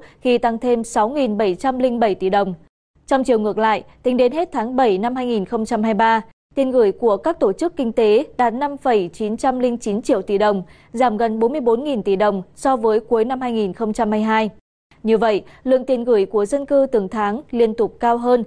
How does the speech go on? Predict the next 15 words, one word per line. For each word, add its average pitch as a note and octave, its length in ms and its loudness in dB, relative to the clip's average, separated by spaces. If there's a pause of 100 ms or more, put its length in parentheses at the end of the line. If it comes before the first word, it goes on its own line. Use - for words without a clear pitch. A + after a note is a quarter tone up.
(120)
so B3 200 0
với G#3 240 0
tháng G#3 180 -6
trước. D#4 240 2 (420)
Diễn B3+ 220 2
biến A#3 160 0
này A#3+ 220 0
được G3+ 140 0
duy A#3 180 -4
trì G#3 240 -2
trong A#3+ 220 -4
suốt D#4+ 260 -2
một G3+ 200 -2
năm G#3+ 140 0
qua, A3+ 300 2